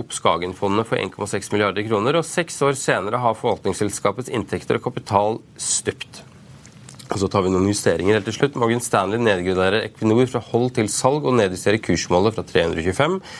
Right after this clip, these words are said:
til to hundre og nitti kroner, og aksjen ble sist omsatt for tre hundre og tjueto komma seksti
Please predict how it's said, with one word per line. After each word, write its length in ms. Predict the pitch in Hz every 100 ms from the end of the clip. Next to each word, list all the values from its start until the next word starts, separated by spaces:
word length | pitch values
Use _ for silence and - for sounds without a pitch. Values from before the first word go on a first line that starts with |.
| - -
til 80 | 202
to 140 | 175 156
hundre 180 | 123
og 80 | 123
nitti 240 | 98 - 107
kroner, 240 | 98 92
og 140 | 95
aksjen 180 | - 101
ble 40 | 98
sist 300 | - 98 92
omsatt 260 | 82 92 -
for 160 | -
tre 220 | - 87 90
hundre 180 | 95 -
og 80 | 80
tjueto 240 | 85 82 82
komma 300 | - 78 90
seksti 460 | 95 - - -